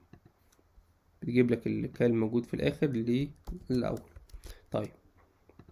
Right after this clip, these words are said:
ماشي. خدنا، آه، في حاجة اسمها join. تمام. تعال نشوف الجزء ده. عندك هنا array one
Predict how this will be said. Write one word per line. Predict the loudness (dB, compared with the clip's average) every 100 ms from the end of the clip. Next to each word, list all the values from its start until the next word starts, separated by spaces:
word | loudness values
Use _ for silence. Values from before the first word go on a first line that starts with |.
| _ _ _ _ _ -20 -20 _ _ _ _ _ -14 -6
ماشي. | -6 -6 -18 _ _ _ -20 -20 _ -4
خدنا، | 4 6 6 4 4 2
آه، | 4 4 4 4 4 4 2 -4 -20 _ 0
في | 2
حاجة | 4 2
اسمها | 2 4 6
join. | 6 6 4 0 -12 _ _ _ _ _ _ -4
تمام. | 0 0 0 -4 -18 -20 -20 _ _ _ _ _ -20 -20 _ -20 _ -20 -20 -2
تعال | 2 4
نشوف | 2 2 0
الجزء | 0 0 0 -2 -4
ده. | -2 -4 -12 -20 _ -20 -20 -20 -20 -6 4
عندك | 6 6 6
هنا | 4 6 4
array | 4 4
one | 6 4